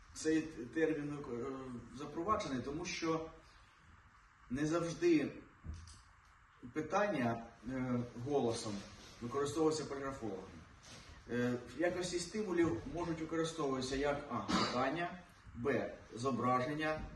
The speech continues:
В, е, предмети і певні, е,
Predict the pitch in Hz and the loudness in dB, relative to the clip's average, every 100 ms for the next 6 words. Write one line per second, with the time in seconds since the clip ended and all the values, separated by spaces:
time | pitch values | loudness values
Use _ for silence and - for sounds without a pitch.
0 | - 117 131 - - - - - - - | -8 -2 0 0 -2 -12 -20 -20 -20 -6
1 | 123 120 120 117 151 123 120 120 120 143 | 0 4 4 4 4 6 6 4 2 0
2 | 151 - - - - - - - - - | 0 -6 -16 -20 -20 -18 -18 -18 -20 -20
3 | - - 131 180 202 - 120 156 160 151 | -20 -6 2 6 6 4 6 8 8 4
4 | 147 | 0